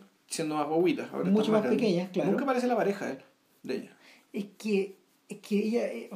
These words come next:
Speaker 2: eh, bueno, esto, esto, esto es materia como de la copucha, digamos,
Speaker 1: Ya.
Speaker 2: pero, pero las hijas, es que ella, ella es una mamá sin papá.
Speaker 1: Ya.
Speaker 2: ¿Cachai?
Speaker 1: Una
Speaker 2: Eh,
Speaker 1: soltera, ya.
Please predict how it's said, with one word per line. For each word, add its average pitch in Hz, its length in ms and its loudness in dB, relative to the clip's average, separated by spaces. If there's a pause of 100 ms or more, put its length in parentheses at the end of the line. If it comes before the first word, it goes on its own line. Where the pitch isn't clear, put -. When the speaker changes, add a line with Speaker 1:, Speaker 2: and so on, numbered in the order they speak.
(120)
Speaker 2:
eh, 185 160 0
bueno, 175 180 0
esto, 147 160 -2
esto, 175 160 -2
esto 180 320 -2
es 170 60 2
materia 175 340 4
como 170 220 2
de 156 80 2
la 151 80 2
copucha, 175 460 2
digamos, 160 300 4
Speaker 1:
Ya. 185 80 0
Speaker 2:
pero, 160 320 2 (340)
pero 165 180 4
las 156 160 2
hijas, 220 280 -2
es 208 120 -2
que 196 120 -6
ella, 196 380 -2
ella 202 240 2
es 190 60 0
una 196 180 0
mamá 185 280 0
sin 226 360 0
papá. - 380 -6
Speaker 1:
Ya. 170 240 -4 (300)
Speaker 2:
¿Cachai? 180 320 -2
Speaker 1:
Una 190 80 -2
Speaker 2:
Eh, 160 220 2
Speaker 1:
soltera, - 200 -6
ya. - 160 -10